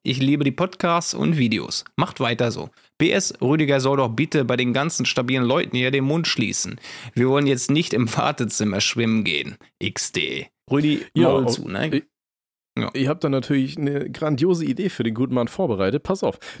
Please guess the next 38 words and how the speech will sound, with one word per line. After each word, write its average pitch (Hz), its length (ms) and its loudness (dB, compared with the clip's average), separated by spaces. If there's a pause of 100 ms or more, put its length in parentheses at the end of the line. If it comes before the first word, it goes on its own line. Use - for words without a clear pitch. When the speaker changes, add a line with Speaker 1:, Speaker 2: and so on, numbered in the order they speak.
Speaker 2:
du 127 80 2
nimmst, 170 400 0
du, 123 40 -2
du 123 180 -2
kaufst - 320 -2
den 127 80 0
Ehering, 131 480 2 (600)
Speaker 1:
Okay. 135 360 -2
Speaker 2:
<laughs> - 0 -
schmierst 139 320 0
ihn 117 60 -2
ordentlich 175 440 0
mit 131 140 0
Lotion 104 460 0
ein, 113 260 2
Speaker 1:
Mhm. 127 280 0 (320)
Speaker 2:
dann 104 340 0
führst - 500 -2
du 175 40 -2
ihn 131 140 2
dir 123 140 0
in 120 100 -2
den 104 140 0
Hintern 120 400 0
so 104 120 -2
leicht 92 400 -2
rein 95 300 -2 (140)
Speaker 1:
Mhm. 107 580 -2
Speaker 2:
und 113 220 0
dann 202 440 0
sagst - 280 -2
du 180 40 0
der 156 100 2
Perle, 143 280 2
„Pass 131 220 -2
mal 120 80 0
auf, 180 300 -2
ähm, 135 300 0